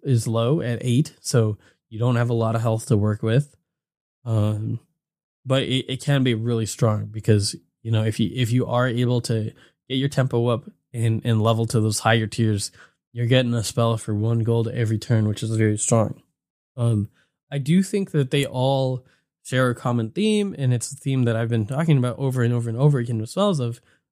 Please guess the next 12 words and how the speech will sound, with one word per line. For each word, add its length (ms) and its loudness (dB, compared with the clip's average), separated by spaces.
you 200 -10
gotta 300 0
kinda 420 0
be 220 2
ready 480 0
to 100 -2
flex 600 -2
your 140 0
play, 480 0
right? 260 -4
Snake 320 0
Eyes 440 -2